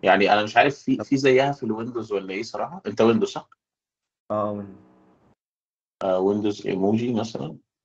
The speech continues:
Speaker 1: آه، يعني مية في المية هتلاقي فيها حاجة لها علاقة ويندوز كيبورد إيموجي، يعني مية في المية هتلاقي حاجة،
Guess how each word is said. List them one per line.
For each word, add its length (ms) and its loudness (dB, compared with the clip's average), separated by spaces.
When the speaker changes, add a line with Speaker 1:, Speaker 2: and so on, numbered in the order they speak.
Speaker 1:
آه، 200 0
يعني 280 2
مية 160 4
في 100 -6
المية 280 4
هتلاقي 360 2
فيها 140 2
حاجة 260 0
لها 180 2
علاقة 340 0
ويندوز 360 -4
كيبورد 460 -4
إيموجي، 420 -4
يعني 180 2
مية 160 6
في 140 0
المية 280 2
هتلاقي 380 2
حاجة، 280 2